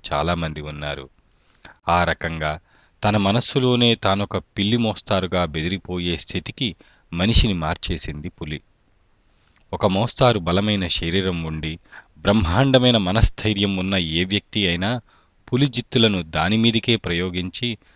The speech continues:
దాని ప్రవృత్తిని పిల్లిలాంటి నిస్సహాయ స్థితికి తేగలడు. సరిగ్గా ఇలాగే ఎన్నిసార్లో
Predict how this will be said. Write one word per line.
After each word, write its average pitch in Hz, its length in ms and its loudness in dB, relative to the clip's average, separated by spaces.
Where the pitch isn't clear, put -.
దాని 92 260 2
ప్రవృత్తిని 104 680 -2
పిల్లిలాంటి 113 640 4
నిస్సహాయ 95 600 -2
స్థితికి 90 420 -8
తేగలడు. 76 540 -6
సరిగ్గా 85 540 -4
ఇలాగే 82 640 -4
ఎన్నిసార్లో 104 640 0